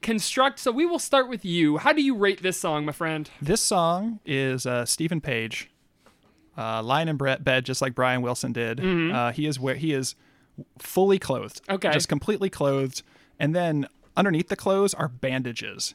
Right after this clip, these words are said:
Speaker 2: He is
Speaker 1: Okay.
Speaker 2: wrapped in bandages like Dark Man or the Invisible Man, and he's
Speaker 1: Uh-huh.
Speaker 2: wearing sunglasses and a hat. Not, and he's wearing, like, wearing, like, opera gloves. He, and then he's got a blanket over him.
Speaker 1: Uh-huh.
Speaker 2: And it's dark, so you can barely see. But in the little shaft of, like,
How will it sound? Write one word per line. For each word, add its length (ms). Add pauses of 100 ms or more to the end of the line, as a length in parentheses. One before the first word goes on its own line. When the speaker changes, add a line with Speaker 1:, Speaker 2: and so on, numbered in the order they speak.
Speaker 2:
He 80
is 100
Speaker 1:
Okay. 120
Speaker 2:
wrapped 280
in 120
bandages 600
like 460
Dark 240
Man 320
or 80
the 100
Invisible 440
Man, 360
and 120
he's 100
Speaker 1:
Uh-huh. 100
Speaker 2:
wearing 240
sunglasses 680
and 100
a 40
hat. 380 (420)
Not, 300
and 100
he's 120
wearing, 180
like, 220 (340)
wearing, 200
like, 180 (180)
opera 320
gloves. 600 (260)
He, 280
and 120
then 60
he's 80
got 100
a 40
blanket 380
over 260
him. 220
Speaker 1:
Uh-huh. 560 (320)
Speaker 2:
And 240
it's 140
dark, 500
so 120
you 20
can 100
barely 300
see. 440
But 280
in 100
the 80
little 300
shaft 480
of, 120
like, 300